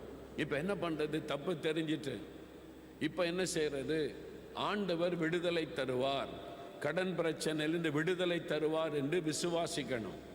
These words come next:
"ஆண்டவரே, நீங்க எனக்கு விடுதலை தருவீங்க, நான் விசுவாசிக்கிறேன்,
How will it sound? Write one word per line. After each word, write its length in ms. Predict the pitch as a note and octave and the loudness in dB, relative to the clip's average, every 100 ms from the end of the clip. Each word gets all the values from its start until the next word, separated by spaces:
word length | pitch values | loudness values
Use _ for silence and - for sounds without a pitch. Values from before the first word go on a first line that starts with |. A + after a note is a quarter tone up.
| - - - - | -16 -16 -10 -4
"ஆண்டவரே, 460 | C3 C#3 D3 D#3+ | 0 2 2 2
நீங்க 380 | D3 D#3 G3+ F3+ | 2 0 2 2
எனக்கு 240 | D#3 D#3 | 0 0
விடுதலை 440 | D#3 D3+ E3 E3 D3 | 0 0 2 2 0
தருவீங்க, 800 | - B2+ C3+ C3 A2 A#2 C3 A2+ - - - - | -2 -2 0 0 0 0 0 -2 -6 -12 -10 -4
நான் 180 | B2 C3 | 0 0
விசுவாசிக்கிறேன், 880 | C3 D3 C#3 - A#2+ A2+ A2+ A2+ | 2 2 2 0 -4 -2 -2 -2